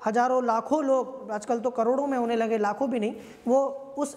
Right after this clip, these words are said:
इलाके में, उस क्षेत्र में जाके वहाँ एक साथ स्नान करते हैं, शाही स्नान भी होते हैं, कई प्रकार के और स्नान होते हैं, एक साथ नदियों में जो है डुबकी लगाते हैं। तो समय समय पर भारत में भी आपने देखा होगा कुछ पवित्र कुंड हैं, पवित्र तालाब हैं,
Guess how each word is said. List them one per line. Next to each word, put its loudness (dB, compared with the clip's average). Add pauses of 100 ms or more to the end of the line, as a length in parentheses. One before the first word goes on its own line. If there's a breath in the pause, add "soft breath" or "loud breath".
इलाके 0
में, 0
उस 0
क्षेत्र -2
में 0
जाके 0
वहाँ 0
एक -4
साथ -2
स्नान -2
करते -4
हैं, -2
शाही -2
स्नान -2
भी 0
होते 0
हैं, -4
कई 2
प्रकार -2
के -2
और 2
स्नान -4
होते -6
हैं, -12
एक 2
साथ -2
नदियों 0
में 0
जो 2
है 2
डुबकी -2
लगाते 0
हैं। -4 (460 loud breath)
तो 0
समय -2
समय -2
पर 0
भारत 0
में -4
भी 2
आपने -2
देखा 0
होगा 0 (300 loud breath)
कुछ 0
पवित्र 0
कुंड 0
हैं, -4
पवित्र 0
तालाब 0
हैं, -2